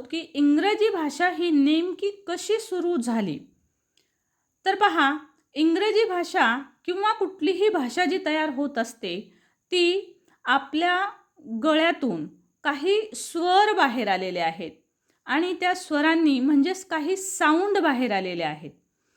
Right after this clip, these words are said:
तर हे साऊंड म्हणजे विशिष्ट असे आवाज, सुरुवातीला एकदम काही आवाजच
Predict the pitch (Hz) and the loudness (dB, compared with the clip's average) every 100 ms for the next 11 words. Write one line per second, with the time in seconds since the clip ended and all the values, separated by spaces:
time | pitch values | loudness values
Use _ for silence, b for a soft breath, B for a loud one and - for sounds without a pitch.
0 | _ _ - 339 370 392 - 294 294 359 | _ _ -4 0 0 -2 0 4 4 2
1 | 381 302 277 320 277 302 359 349 - 359 | 2 2 2 0 -2 -4 -6 -10 -6 -4
2 | 294 339 330 - 226 220 214 175 - - | -4 -6 -8 -2 0 4 4 2 0 -12
3 | _ _ - 302 330 349 339 359 359 262 | _ _ -10 -4 -2 -2 -2 -2 -4 -6
4 | 247 330 339 330 262 330 - 233 254 320 | -6 -6 -4 -6 -4 -6 -2 0 2 2
5 | 381 403 - | 0 -4 -8